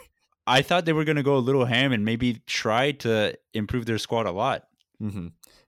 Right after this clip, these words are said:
Speaker 1: But I think also the fact that they haven't transferred out anyone from the squad, at, at least any notable players, that's the reason why they haven't really brought in anyone either, because right now I feel like they're at a point where unless they take someone out, then they can't really bring anyone in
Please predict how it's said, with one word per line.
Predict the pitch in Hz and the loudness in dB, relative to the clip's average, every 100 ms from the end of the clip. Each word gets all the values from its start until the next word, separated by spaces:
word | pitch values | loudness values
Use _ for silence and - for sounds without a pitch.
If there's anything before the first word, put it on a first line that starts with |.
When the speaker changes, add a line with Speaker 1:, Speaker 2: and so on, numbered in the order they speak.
| - | -4
Speaker 1:
But | 113 | 0
I | 123 | 0
think | 208 | 0
also | 117 120 - 127 113 | 2 2 2 2 2
the | 110 | 0
fact | 107 104 - | 0 -2 -4
that | 95 | -4
they | 107 104 | -2 0
haven't | 101 101 95 | 0 -2 -4
transferred | - 101 - 101 | -6 -4 -4 0
out | 98 95 | 0 0
anyone | 98 98 98 98 | -4 -2 -4 -4
from | 101 | -8
the | 87 | -8
squad, | - - 87 98 110 120 _ _ _ | -8 -6 -2 0 -2 -6 _ _ _
at, | 101 98 | -10 -6
at | 107 | -4
least | 120 123 | -4 -4
any | 113 | -4
notable | 101 110 101 92 | -2 -2 -2 -4
players, | 101 90 90 90 - - _ _ _ _ _ - | -4 -2 -4 -6 -12 -20 _ _ _ _ _ -2
that's | 110 117 | 0 0
the | 123 | -2
reason | 113 113 | -2 0
why | 104 104 | 0 2
they | 104 | 0
haven't | 98 98 | -2 -4
really | 98 | -4
brought | 92 95 95 | 0 -2 -2
in | |
anyone | 90 92 87 82 - | -4 -6 -6 -10 -8
either, | 87 95 87 85 85 | -6 -4 -4 -8 -8
because | 90 - 90 85 85 - - _ _ _ _ _ _ | -12 -6 -6 -6 -6 -6 -8 _ _ _ _ _ _
right | 110 110 | -6 -2
now | 110 | 0
I | 104 | -2
feel | 101 117 | -2 -4
like | 107 | -4
they're | 107 98 | -2 -4
at | 98 | -4
a | |
point | - 98 95 | -6 -6 -4
where | 87 85 - _ _ - | -6 -6 -10 _ _ -12
unless | 113 107 107 | -6 -2 -2
they | 117 | -2
take | 107 110 | -6 -8
someone | 113 98 | -6 -4
out, | 95 98 | -4 -6
then | 98 | -6
they | 92 | -10
can't | 104 90 | -8 -8
really | 90 | -8
bring | 87 87 | -8 -10
anyone | 85 85 82 | -10 -10 -10
in | 85 | -10